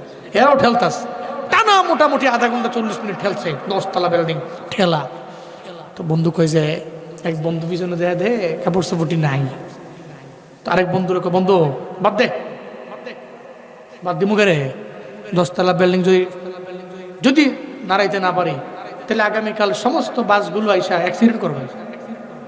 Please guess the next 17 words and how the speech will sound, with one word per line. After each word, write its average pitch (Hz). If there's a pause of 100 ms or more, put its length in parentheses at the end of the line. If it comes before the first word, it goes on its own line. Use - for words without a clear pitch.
(600)
ঠেল।" 349 (1200)
"না 277
বন্ধু, 294
ঠেলে 269
লাভ 247
নাই, 247
আমার 208
কাছে 220
মনে 240
হয় 220
যে 196 (640)
গুলিস্তান 196
থেকে 196
ঠেলতে 190
ঠেলতে 185
এটা 165
আমরা 160